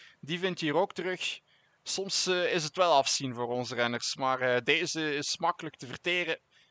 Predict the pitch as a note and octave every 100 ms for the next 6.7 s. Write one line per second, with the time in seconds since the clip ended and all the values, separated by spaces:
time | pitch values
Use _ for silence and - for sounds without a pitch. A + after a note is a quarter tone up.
0 | _ C3 D3+ D#3+ - D3+ C#3+ C3 A#2 D3+
1 | E3+ D3+ C#3 - D#3 D3+ C3 D3+ D3 D#3
2 | C#3 - C3 C#3 B2 D#3 F#3 - F#3 F3
3 | E3 - A3 G#3+ - F#3 F#3 F#3+ F#3+ G3
4 | E3+ D#3 C3 C#3+ - C#3+ C3+ G3 F3+ D3+
5 | - - - - - - C#3 D#3+ G3 G#3+
6 | G3+ - G3 G3 F#3 - F#3+